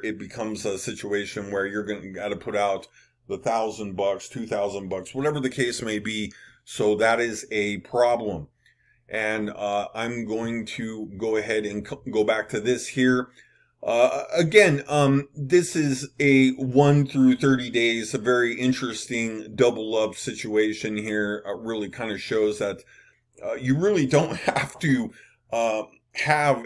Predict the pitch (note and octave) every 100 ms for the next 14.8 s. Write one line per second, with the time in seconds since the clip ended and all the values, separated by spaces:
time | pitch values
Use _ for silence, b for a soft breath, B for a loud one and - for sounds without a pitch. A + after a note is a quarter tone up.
0 | B2 A#2 C3 A#2 A#2+ A#2 A2 - C3+ C3
1 | A#2+ C3 C#3 - B2+ A2+ A#2+ - - C#3
2 | B2+ A#2 C#3 B2+ - C#3 C3 B2+ D3 D3
3 | B2 B2+ B2 - C3 B2 - A2 B2+ A#2+
4 | A#2+ A2 b b _ G#2 A#2+ C3 C3+ C3
5 | A2 - D3 D3+ F#2+ - b b _ _
6 | A2 A#2 D3 C3 B2 B2 B2 B2+ A2 G#2+
7 | B2 B2+ A#2 A#2 A2+ A#2 A#2 A2+ A#2+ A#2+
8 | A2+ - A2 A2+ A#2 A2+ G#2 G#2+ A#2 A#2
9 | A2+ G#2+ A2+ A2 A2 G#2+ A2+ A#2 A2+ A2+
10 | A2+ - A2 A2 G#2 G2 - A2 G#2+ G#2
11 | - - G2+ G2 - G2+ G2+ G#2+ G#2 G2+
12 | - G2+ G2+ - b b _ A3 A3 -
13 | F#3+ E3+ E3 D#3+ E3 D#3+ E3+ E3 D#3+ D3+
14 | G#3+ F#3+ E3 D#3+ E3 C#3+ C#3 B2+